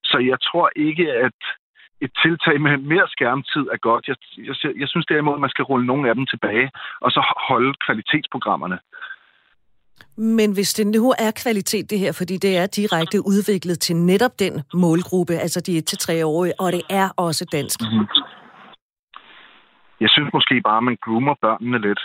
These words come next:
Speaker 1: Altså, de ryger ind i en T V-spiral, som vi ved er utrolig vanedannende. Hvis de allerede starter i, i, i alderen et år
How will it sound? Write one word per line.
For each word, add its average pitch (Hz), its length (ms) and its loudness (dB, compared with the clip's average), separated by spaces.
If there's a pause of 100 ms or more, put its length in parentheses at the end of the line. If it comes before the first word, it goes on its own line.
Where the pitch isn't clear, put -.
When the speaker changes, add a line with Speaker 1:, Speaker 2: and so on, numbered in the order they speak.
Speaker 1:
Altså, 107 600 2 (100)
de 135 60 2
ryger 123 260 2
ind 131 160 0
i 139 40 0
en 127 100 -2
T - 120 -4 (160)
V-spiral, 101 580 -4
som 98 120 -4
vi 92 100 -4
ved 107 180 2
er 104 140 0
utrolig 110 340 -2
vanedannende. 92 600 0 (100)
Hvis - 160 -8
de 104 100 4
allerede 135 280 2
starter 120 360 2 (520)
i, 214 380 -2
i, 214 140 -6 (360)
i 113 80 4 (100)
alderen 120 300 0 (100)
et 143 180 2
år 104 200 0